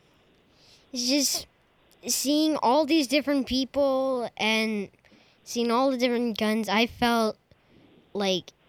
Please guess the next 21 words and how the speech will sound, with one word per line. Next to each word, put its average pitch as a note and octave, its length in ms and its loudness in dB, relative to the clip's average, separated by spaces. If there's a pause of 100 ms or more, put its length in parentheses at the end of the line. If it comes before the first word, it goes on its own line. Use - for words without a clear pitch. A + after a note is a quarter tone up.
(340)
it, G#3 260 2 (720)
it A#3+ 140 4
really D4+ 400 4
excited C4 600 2
me A3 260 -2
for G#3+ 300 -6
seeing A#3 380 0 (120)
all B3 260 4
those C4+ 280 4
different A3+ 460 -2
guns G#3+ 440 0
that G3 320 0 (880)
all C#4+ 640 6
of A3 160 -2
those A#3 200 2
people B3 380 0
who've A3+ 240 -2
made G#3+ 260 -2
the G#3 80 -2
guns, F#3+ 420 -4 (100)
I, G3 360 0